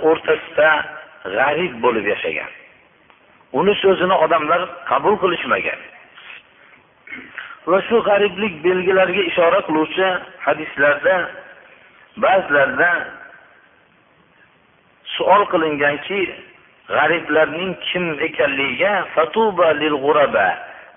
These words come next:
alladina yuslihuna ma afsada an-nas min ba'di min sunnati." "G'ariblar kimlar?" "Odamlar mendan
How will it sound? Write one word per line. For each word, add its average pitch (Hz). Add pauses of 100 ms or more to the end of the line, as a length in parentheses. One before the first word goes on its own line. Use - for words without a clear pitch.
alladina 160
yuslihuna 170
ma 170
afsada 151
an-nas 156
min 139
ba'di 156
min 139
sunnati." 113 (1800)
"G'ariblar 185
kimlar?" 185 (440)
"Odamlar 175
mendan 165